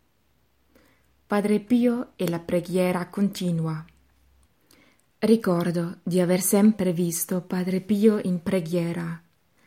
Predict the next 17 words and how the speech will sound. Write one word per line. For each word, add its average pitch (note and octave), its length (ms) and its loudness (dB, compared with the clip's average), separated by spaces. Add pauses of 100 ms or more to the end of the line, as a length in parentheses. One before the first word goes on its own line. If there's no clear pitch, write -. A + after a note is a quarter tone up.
(260)
Parlava F#3+ 840 0
quando F3 360 0
veniva F#3+ 460 0
interrogato F3 880 -2 (1300)
e F#3+ 160 -2
sempre F3+ 800 -2
interrompeva G3+ 880 0
qualche F3+ 400 -8
preghiera. F3 680 -2 (1900)
La F3+ 80 -4
prima G3 340 2
volta E3 540 -2
che - 140 -2
lo G3+ 140 4
seguì G3 460 2
sul F#3 260 -2
convento, F3+ 840 -2